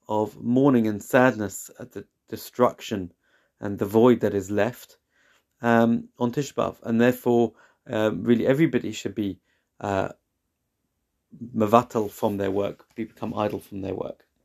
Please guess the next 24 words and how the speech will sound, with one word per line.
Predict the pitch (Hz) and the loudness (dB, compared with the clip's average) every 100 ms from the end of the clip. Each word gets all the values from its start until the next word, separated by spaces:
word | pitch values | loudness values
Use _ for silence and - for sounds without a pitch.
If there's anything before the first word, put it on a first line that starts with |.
| _ _ _ _ _ _ _ _ _ _ _ _ _ _ _ _ _ _ | _ _ _ _ _ _ _ _ _ _ _ _ _ _ _ _ _ _
Now, | 135 175 202 165 | 4 6 6 4
uh, | 151 143 | 2 0
the | 120 117 | 0 0
second | - - 131 | 0 0 -2
part | - 127 113 | 2 0 2
of | |
this | 117 - | -4 -2
Mishnah | 117 - 117 117 | -4 -4 -4 -2
goes | 147 175 131 | 2 2 0
back | - 139 - | -2 -4 -6
to | - 117 | -8 -2
the | 120 117 - | 0 0 -2
first | - - 170 170 | -2 2 2 2
Mishnah | 135 117 117 | -6 -6 -6
in | 104 | -8
this | 104 - | -8 -10
chapter, | - - - 113 117 | -10 -12 -10 -6 -6
which | - 117 - - | -4 -6 -6 -8
mentioned | 143 170 196 156 | 0 2 2 0
that | 143 127 | 2 6
there | 127 | 4
are | |
different | 127 - - - | 4 -2 -8 -6
customs | 180 156 - 117 101 - | -6 -6 -2 -2 -2 -8